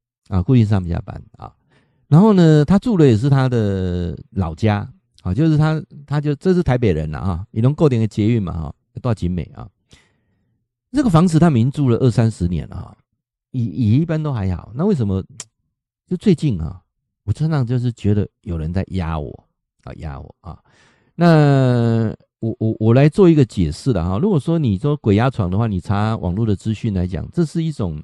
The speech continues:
所谓的睡眠障碍的一种，啊，睡眠障碍的一种。好，那如果能够这样就没事了啊。那问题是，他被压的过程当中，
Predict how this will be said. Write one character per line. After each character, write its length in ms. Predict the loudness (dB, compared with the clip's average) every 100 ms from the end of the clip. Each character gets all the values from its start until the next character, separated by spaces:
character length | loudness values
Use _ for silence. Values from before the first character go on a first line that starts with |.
| -14
所 180 | -6 -2
谓 60 |
的 80 | -2
睡 160 | -2 -2
眠 160 | -2
障 160 | -2 -2
碍 40 |
的 80 | -2
一 80 | -6
种， 240 | -10 -14 -16 _ _ _ _ _ _ _ _
啊， 160 | -14
睡 160 | -4 0
眠 80 | 0
障 160 | 0
碍 80 | -4
的 100 | -6
一 80 | -10
种。 220 | -12 -14
好， 220 | -10 -10 -10 _ _ _ _
那 140 | -6 -6 _
如 160 | -2
果 140 | 2 2
能 160 | 2
够 100 | 0
这 160 | 2 2
样 100 | 2
就 140 | 2
没 180 | 0 -2
事 320 | -4 -10 -10
了 120 | -10 -12
啊。 240 | -18 -20 _ _ _ _
那 100 | -4
问 140 | 0 4
题 100 | 4
是， 240 | 4 -2 -6 _ _ _ _ _ _ _
他 280 | -8 0 0
被 280 | 4 4 4 4
压 340 | 4 6 4
的 160 | 2 0
过 320 | 0 0 0
程 340 | 0 -6 -8
当 300 | -2 -2 -2
中， 320 | -2 -4 -4